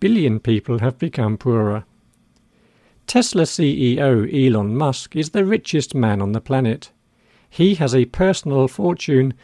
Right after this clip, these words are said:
of just under two hundred and fifty billion dollars. The A P news agency said, "If someone does reach that trillion-dollar milestone, he or she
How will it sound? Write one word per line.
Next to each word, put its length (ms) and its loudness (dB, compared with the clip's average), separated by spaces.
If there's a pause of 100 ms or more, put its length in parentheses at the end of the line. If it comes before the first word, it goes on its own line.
(160)
of 260 0 (160)
just 320 -2
under 240 0
two 320 0
hundred 320 -4
and 100 -2
fifty 380 0
billion 460 -4
dollars. 500 -2 (960)
The 160 0
A 160 6
P 260 0
news 320 2
agency 540 0
said, 320 -2 (600)
"If 300 2
someone 640 0
does 320 0
reach 340 0
that 300 -8
trillion-dollar 720 0
milestone, 760 -2 (380)
he 380 2 (120)
or 180 2
she 420 -2